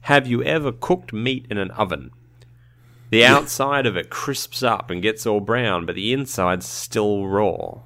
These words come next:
Speaker 1: So
Speaker 2: And that comes down to the thermal conductivity of the material.
Speaker 1: Hmm.
Speaker 2: Right? Like, um, when you heat up a bar of copper, for instance, if you had a b-, a long bar of copper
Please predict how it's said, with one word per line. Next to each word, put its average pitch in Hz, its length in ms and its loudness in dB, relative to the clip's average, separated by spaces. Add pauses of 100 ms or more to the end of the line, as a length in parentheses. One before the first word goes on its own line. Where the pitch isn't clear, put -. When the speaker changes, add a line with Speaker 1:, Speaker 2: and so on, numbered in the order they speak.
(840)
Speaker 1:
So 98 320 2
Speaker 2:
And 131 160 0
that 170 220 0
comes 110 260 -2
down 101 320 -4
to 90 480 -4
the 92 340 -2
thermal 104 460 0
conductivity 101 1040 -4
of 95 180 -2
the 92 60 -8
material. - 560 -4 (160)
Speaker 1:
Hmm. 120 220 -2 (360)
Speaker 2:
Right? 101 200 -2
Like, 104 260 -2
um, 107 460 -2
when 139 180 4
you 127 220 4
heat 120 200 0
up - 180 -2
a 98 60 -2
bar 101 340 -2
of 87 120 -10
copper, 98 360 -2
for - 140 -6
instance, - 340 -10
if 98 100 -6
you 113 100 6
had 117 80 4
a 101 80 4
b-, 92 360 -6
a 113 260 4
long 131 340 6
bar 107 320 2
of - 80 -6
copper 95 420 -2